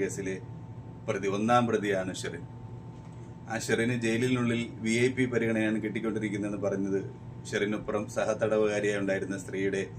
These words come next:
വെളിപ്പെടുത്തൽ ഇപ്പോൾ കേരളത്തിൽ മുഴുവൻ ചർച്ചയായിരിക്കുകയാണ്. ഇത്തരം വി ഐ പി പരിഗണനയാണ്. ഷെറിൻ എല്ലാ ദിവസങ്ങളിലും രാത്രി, ഏഹ്, സെല്ലിൽ നിന്ന് പുറത്തു കൊണ്ടുപോവുകയും മണിക്കൂറുകൾ കഴിഞ്ഞാണ് ഷെ-, ഷെറിൻ തിരിച്ചു വരികയാണെന്ന്, തിരിച്ചു വരുന്നതാണെന്നും ആ സ്ത്രീ പറഞ്ഞു.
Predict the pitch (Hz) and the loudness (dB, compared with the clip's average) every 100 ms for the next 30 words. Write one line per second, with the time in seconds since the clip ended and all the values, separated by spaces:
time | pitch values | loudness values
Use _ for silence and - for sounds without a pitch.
0 | - - 98 - 98 - 101 - - - | -14 -6 -6 -4 -4 -2 -6 -6 -12 -12
1 | 110 107 98 104 101 107 104 104 104 101 | -4 -2 0 0 0 -2 0 4 4 2
2 | 95 104 90 87 85 - - - - - | 0 -2 -2 -4 -8 -10 -12 -12 -12 -12
3 | - - - - - - - - 110 - | -12 -12 -14 -14 -12 -12 -12 -10 -10 2
4 | 135 135 131 127 131 127 120 117 113 110 | 4 8 8 8 4 2 2 2 2 0
5 | 110 - 110 120 117 120 123 123 120 123 | -2 0 2 2 2 4 6 4 0 0
6 | 120 117 113 113 107 110 113 - - - | 0 0 4 4 4 -2 -2 -6 -12 -12
7 | - - 101 104 98 104 107 117 117 110 | -12 -6 0 0 2 2 2 2 2 2
8 | 107 120 117 113 110 104 101 101 98 - | 2 2 2 4 6 6 6 4 4 0
9 | - - - - 104 101 117 117 110 107 | -8 -14 -14 -6 -4 -2 -2 2 2 2
10 | 104 104 104 101 98 101 107 113 104 107 | 2 0 0 -4 0 0 0 -2 -2 0
11 | 101 98 113 104 101 101 98 98 - - | -2 -2 0 0 2 2 2 -2 -4 -6
12 | 95 110 101 95 98 95 92 95 - 98 | -6 -2 -2 -2 -2 -2 -2 -4 -6 -8
13 | 98 92 90 87 | -2 -2 -2 -4